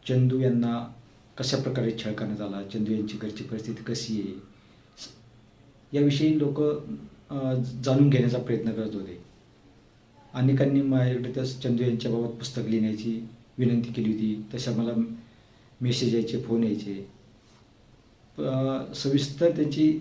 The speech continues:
अ, मुलाखत प्रसिद्ध केल्यानंतर मग पुस्तक लिहिण्याचा ठरवले आणि जवान चंदू यांच्या पाकिस्तानवरील छळावर आधारित जवान चंदू चव्हाण ती, अ, पाकिस्तानमध्ये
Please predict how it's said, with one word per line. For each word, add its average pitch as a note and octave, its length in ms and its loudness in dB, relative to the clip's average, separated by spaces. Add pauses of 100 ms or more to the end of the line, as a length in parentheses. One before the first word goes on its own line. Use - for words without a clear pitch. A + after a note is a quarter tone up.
(240)
अ, B2+ 260 0
मुलाखत C3 320 2
प्रसिद्ध B2+ 540 -4
केल्यानंतर A#2 480 -2 (580)
मग A#2 100 -6
पुस्तक A#2+ 420 -6
लिहिण्याचा A2+ 560 -2 (440)
ठरवले A#2 340 2 (520)
आणि A#2+ 180 0
जवान A#2+ 380 2
चंदू A#2+ 240 2
यांच्या A2+ 560 -2 (560)
पाकिस्तानवरील C3+ 880 0 (320)
छळावर B2 320 0
आधारित A2 340 0 (1040)
जवान C#3 320 6
चंदू C3 300 4
चव्हाण A#2 320 0 (1500)
ती, C#3+ 220 4
अ, B2 300 -4 (180)
पाकिस्तानमध्ये C3 680 2